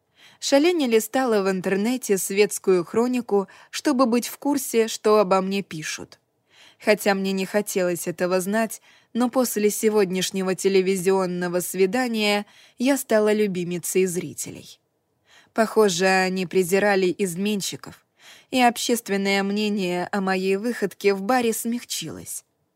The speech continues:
Личность Эндрю быстро выяснили, и я из-за этого почувствовала себя виноватой. Я злилась на него,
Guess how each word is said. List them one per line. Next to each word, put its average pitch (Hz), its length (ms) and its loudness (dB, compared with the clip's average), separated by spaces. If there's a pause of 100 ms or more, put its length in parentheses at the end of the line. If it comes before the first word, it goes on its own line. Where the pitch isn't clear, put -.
(520)
Личность 262 600 0
Эндрю 226 520 2 (180)
быстро 320 420 2
выяснили, 202 720 -2 (440)
и 208 80 -2
я 233 340 2
из-за 196 180 2
этого 196 400 2
почувствовала 190 840 0
себя 180 320 0
виноватой. 175 720 -8 (600)
Я 214 240 4
злилась 208 500 2
на 190 100 -4
него, 185 400 -4